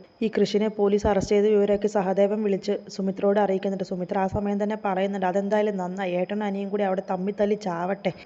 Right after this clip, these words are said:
അവർ ഒരുമിച്ച് തന്നെ ആ സെല്ലിൽ ഇരിക്കട്ടെ, അതാണ് എനിക്കും വേണ്ടത്" എന്നൊക്കെ പറയുന്നുണ്ട്. അങ്ങനെ സെല്ലിലേക്ക് കൃഷിനെ കൊണ്ടുപോകുന്നത് കണ്ട് അന്തം വിട്ട് നിൽക്കുന്നുണ്ട് ബലരാമൻ. നെട്ടലോടുകൂടി നോക്കി നിൽക്കുകയാണ് ട്ടോ.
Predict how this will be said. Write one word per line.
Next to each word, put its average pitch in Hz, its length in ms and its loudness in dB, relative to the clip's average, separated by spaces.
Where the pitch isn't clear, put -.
അവർ 202 220 10
ഒരുമിച്ച് 202 380 8
തന്നെ 226 140 6
ആ 214 60 2
സെല്ലിൽ 202 360 2
ഇരിക്കട്ടെ, 196 440 2
അതാണ് 196 340 2
എനിക്കും 190 460 0
വേണ്ടത്" 185 380 2
എന്നൊക്കെ 185 380 0
പറയുന്നുണ്ട്. 185 580 0
അങ്ങനെ 202 220 2
സെല്ലിലേക്ക് 208 580 4
കൃഷിനെ 202 340 0
കൊണ്ടുപോകുന്നത് 208 520 2
കണ്ട് 208 180 2
അന്തം 196 260 0
വിട്ട് 208 180 0
നിൽക്കുന്നുണ്ട് 202 360 0
ബലരാമൻ. 190 400 2
നെട്ടലോടുകൂടി 208 640 2
നോക്കി 202 300 -2
നിൽക്കുകയാണ് 202 400 -2
ട്ടോ. 196 200 0